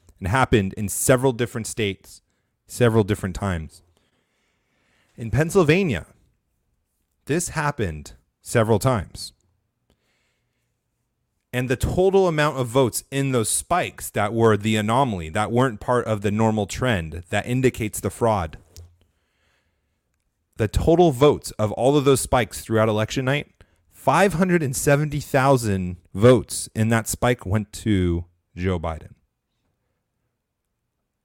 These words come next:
Thirty-two hundred went to Trump. In these anomalies, five hundred and seventy thousand went to Biden, thirty-seven hundred went to Trump.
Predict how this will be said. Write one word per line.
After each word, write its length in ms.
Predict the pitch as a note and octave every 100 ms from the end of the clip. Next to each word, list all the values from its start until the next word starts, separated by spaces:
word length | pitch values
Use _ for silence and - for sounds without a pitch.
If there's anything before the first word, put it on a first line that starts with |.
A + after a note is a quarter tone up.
| _
Thirty-two 720 | - - C3 C#3 C#3 - C3 A2
hundred 800 | - - C3 G2+ F#2 D#2+ D#2 - _ _ _ -
went 140 | F2 D#2+
to 100 | -
Trump. 320 | D#2 - - _ _ _ _ _ _ _ _ _ _ _ _ _ -
In 160 | A#2+
these 340 | C3+ D3 C3+ B2 -
anomalies, 880 | B2+ C#3 G#3+ A3 C3 G2 F#2+ A#2+ -
five 520 | - F#3 F#3+ B3 D#3+
hundred 320 | G3 G3+ G3+
and 140 | E3+
seventy 580 | - - G#3 G#3+ A3+ A3
thousand 600 | - - G3 G#3 E3 E3+
went 160 | E3+ E3
to 80 | D3
Biden, 600 | E3 D#3+ C#3+ G#2+ G2 F2+ _ _ _ _ _ _ _ _
thirty-seven 800 | - - F3+ G3 F3 F#3+ F3 D#3
hundred 340 | B2+ D3+ C#3 A#2
went 240 | C3 B2+
to 80 | G2+
Trump. 340 | - A#2+ F2+